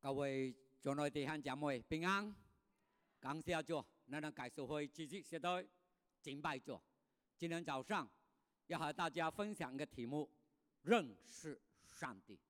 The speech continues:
我们来做一个祷告。天父上帝啊，赐福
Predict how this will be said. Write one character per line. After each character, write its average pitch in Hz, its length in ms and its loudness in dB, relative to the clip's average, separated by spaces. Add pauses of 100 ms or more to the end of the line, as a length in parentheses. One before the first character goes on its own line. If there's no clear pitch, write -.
(600)
我 120 80 -8
们 107 160 -10
来 101 100 -12
做 101 220 -14
一 98 60 -16
个 101 100 -20
祷 - 140 -20 (120)
告。 - 120 -20 (2500)
天 143 180 -6
父 143 240 -6
上 127 300 -10
帝 113 160 -10
啊， 98 100 -14 (880)
赐 - 280 0
福 156 260 -4